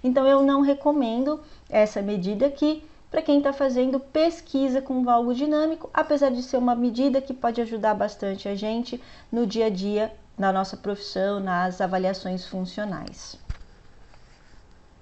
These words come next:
O valgo dinâmico, ele é tão falado e tão estudado porque acredita-se que ele tá envolvido com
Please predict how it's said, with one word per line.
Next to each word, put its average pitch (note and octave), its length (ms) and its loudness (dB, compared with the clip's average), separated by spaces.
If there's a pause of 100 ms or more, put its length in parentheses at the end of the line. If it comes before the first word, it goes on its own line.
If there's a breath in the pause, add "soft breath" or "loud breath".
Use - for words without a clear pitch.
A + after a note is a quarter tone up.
(3000 soft breath)
O D4 120 6
valgo D#4 400 4
dinâmico, G#3 760 0 (220)
ele A3 140 0
é A3+ 60 4
tão B3+ 420 2
falado F#3+ 440 0
e F3 60 -2
tão G3 240 -2
estudado F#3 680 -2 (880)
porque A#3+ 180 -4
acredita-se A#3 640 2
que B3 140 -2
ele A3+ 160 0
tá A3 220 -2
envolvido G#3 760 -2
com G#3 840 -6